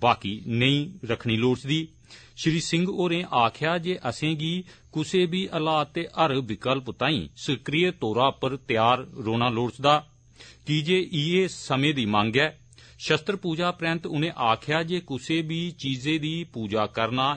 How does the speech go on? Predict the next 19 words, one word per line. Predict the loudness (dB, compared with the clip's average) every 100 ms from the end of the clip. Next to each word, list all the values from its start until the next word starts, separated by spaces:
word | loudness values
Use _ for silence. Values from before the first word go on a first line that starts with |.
| -4
इस | -8 -2
गल्लै | -2 0 0
दा | 2 2 2
साफ | 0 2 2 2 -2 -2 -4 -16 -20 -12 -4
इशारा | -2 4 6 6 4
ऐ | 2 -4 -20 -10
जे | 0 2 0 -2
लोड़ | 0 0 0
पौने | 0 0 2
उप्पर | 0 -2 -4 -2
ओह्दा | -2 0 -2 -2
पूरी | -4 -4 -2
तगड़ेयाई | -2 0 2 2 0
कन्नै | -2 -2 -4
इस्तेमाल | -8 -4 0 0 -2
कीता | -2 0 4
जाग। | 6 4 2
एह् | -4 -8 -20 -20 -20 -8 -2 0
समारोह | 0 0 0 0 0